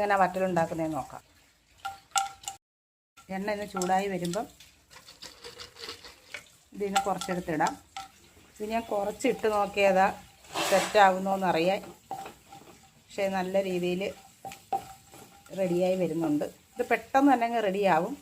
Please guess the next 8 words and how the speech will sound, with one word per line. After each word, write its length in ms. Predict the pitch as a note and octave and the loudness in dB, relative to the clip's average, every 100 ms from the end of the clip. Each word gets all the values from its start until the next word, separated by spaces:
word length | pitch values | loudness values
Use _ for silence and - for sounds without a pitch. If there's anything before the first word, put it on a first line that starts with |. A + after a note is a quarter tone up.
| - _ _ _ _ _ _ _ _ _ _ _ - | -16 _ _ _ _ _ _ _ _ _ _ _ -2
കരിഞ്ഞു 300 | F3 G#3 B3 G#3 | -2 0 2 2
പോകരുത്. 280 | D#3+ D3+ - | 2 -2 -6
പിന്നെ 140 | A3+ G#3+ | -6 -6
ഉപ്പിട്ടിട്ടില്ലായിരുന്നു, 760 | - B3+ G#3 G#3 G#3 G3 G3+ G#3 | -4 -6 -6 -4 0 0 -2 -6
അതുകൊണ്ട് 240 | G#3 G#3 G#3+ | -4 -4 -6
ഒരു 60 | G#3 | -10
ഇച്ചിരി 280 | - A#3+ A3+ F#3 | -14 -8 -6 -6
ഉപ്പ്. 200 | - | -8